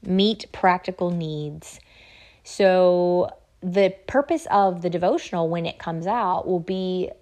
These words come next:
teaching us and helping to guide us to honor God, others, and ourselves through words, actions, thoughts,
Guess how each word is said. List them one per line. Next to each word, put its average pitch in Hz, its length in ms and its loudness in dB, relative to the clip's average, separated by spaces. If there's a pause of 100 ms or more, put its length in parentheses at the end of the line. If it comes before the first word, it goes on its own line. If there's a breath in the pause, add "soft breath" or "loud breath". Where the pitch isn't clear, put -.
(200)
teaching 247 460 -8
us 220 300 -4
and 175 140 -8
helping 185 440 -6
to 165 100 -6
guide 160 360 -6
us 160 320 -6
to - 180 -8
honor 170 380 -6
God, 160 500 -4
others, 175 340 -2
and 202 120 -6
ourselves 180 760 -6 (1200 soft breath)
through 180 680 0 (240)
words, 196 880 -2 (360)
actions, 214 600 -6
thoughts, - 760 -2